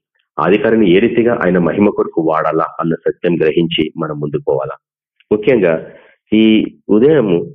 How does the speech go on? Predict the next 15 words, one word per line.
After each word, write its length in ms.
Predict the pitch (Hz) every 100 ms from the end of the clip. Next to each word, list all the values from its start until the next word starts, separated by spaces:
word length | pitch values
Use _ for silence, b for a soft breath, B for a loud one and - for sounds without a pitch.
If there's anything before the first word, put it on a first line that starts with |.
| _ _ _ _ _ - -
వాక్యాంశం 800 | 95 135 139 131 123 - 101 -
ఏంటంటే 720 | 90 95 82 80 160 - - _ _ _ _ _ - 107
father 340 | 110 135 131
of 300 | 113 110 80
lights. 320 | 82 85 - - - _ _ _ _ _ _ _ _ _ 107
తెలుగులో 360 | 110 117 117
ఏముందంటే 760 | 104 104 98 92 110 180 B B B B
జ్యోతిర్మయుడు 840 | 82 95 147 - 151 139 110 107 101
అని 100 | 87
ఉంది. 280 | 85 76 - _ _ _ -
అంటే 220 | 90 - -
మన 300 | 101 117 131
ప్రభు, 460 | - 87 98 101
మన 200 | 85 90
తండ్రి, 640 | 90 95 117 110 101 208